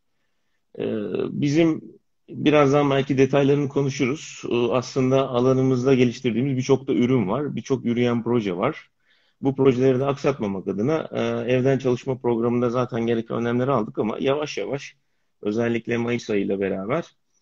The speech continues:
yavaş yavaş atölyemizi, e, küçük çaplı bir üretim,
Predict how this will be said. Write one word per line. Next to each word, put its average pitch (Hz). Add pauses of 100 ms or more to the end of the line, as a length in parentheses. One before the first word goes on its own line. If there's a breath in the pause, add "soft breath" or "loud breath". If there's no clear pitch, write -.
(320)
yavaş 135
yavaş 131
atölyemizi, 110
e, 123
küçük -
çaplı 113
bir 113
üretim, 113